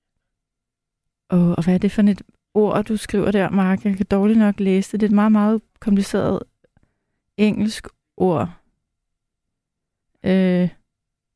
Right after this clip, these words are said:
perseverance, Mark. Så udtaler jeg det rigtigt? Jeg ved ikke engang, hvad det betyder. Nå. Patience,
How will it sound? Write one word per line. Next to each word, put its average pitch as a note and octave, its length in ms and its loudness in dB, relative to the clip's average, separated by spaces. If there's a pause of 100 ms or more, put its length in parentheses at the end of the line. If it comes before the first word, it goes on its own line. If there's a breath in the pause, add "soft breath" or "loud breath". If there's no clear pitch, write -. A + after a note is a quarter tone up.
perseverance, G#3+ 1300 -2 (140)
Mark. E3+ 340 -2
Så - 280 -2
udtaler A3+ 400 0
jeg G3+ 60 0
det G3 80 -4
rigtigt? F#3 220 0
Jeg A#3+ 80 0
ved C4 60 2
ikke A#3+ 60 4
engang, E3+ 160 0
hvad C#3+ 100 -2
det D3+ 80 -8
betyder. - 340 -2 (220 soft breath)
Nå. - 160 -2 (340 soft breath)
Patience, B3 720 0